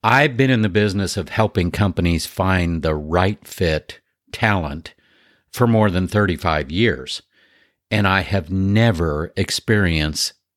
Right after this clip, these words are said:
this phenomenon. So let me start with a very bold statement. Emotions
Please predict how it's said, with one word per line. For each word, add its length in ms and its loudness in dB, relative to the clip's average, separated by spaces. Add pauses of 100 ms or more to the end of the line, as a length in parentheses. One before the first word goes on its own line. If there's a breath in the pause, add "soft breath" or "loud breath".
this 420 0
phenomenon. 680 -4 (1120 soft breath)
So 160 0
let 120 2
me 100 2
start 460 0
with 160 -2
a 80 0
very 460 0
bold 540 -2
statement. 840 -6 (1040)
Emotions 1080 0